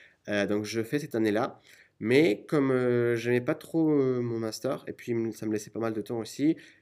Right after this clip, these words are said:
euh, je me suis dit, il fallait que je m'investisse dans les assos-, dans les associations étudiantes. Donc là, je m'inscris dans deux, euh, B D S, Bureau des sports, où j'étais photographe pendant une année,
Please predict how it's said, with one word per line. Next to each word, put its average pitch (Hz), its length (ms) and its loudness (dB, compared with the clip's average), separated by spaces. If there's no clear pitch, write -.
euh, 107 220 0
je 104 80 -4
me 113 60 -6
suis - 100 -14
dit, 120 80 -2
il 143 60 -2
fallait 117 180 0
que 123 100 -4
je 113 80 -4
m'investisse 107 360 -6
dans 117 100 -4
les 101 460 -2
assos-, 135 360 -6
dans 104 180 -6
les 101 180 -6
associations 104 600 -10
étudiantes. 107 420 -10
Donc 98 180 -8
là, 123 400 2
je 107 120 -4
m'inscris 107 600 -2
dans 101 220 -6
deux, 101 360 -6
euh, 101 220 -2
B 98 100 2
D 107 120 2
S, - 360 -2
Bureau 110 220 -4
des 98 80 -2
sports, - 480 -8
où 107 80 -8
j'étais 104 220 -4
photographe 98 440 -6
pendant 107 160 -4
une 92 120 -2
année, 117 260 -4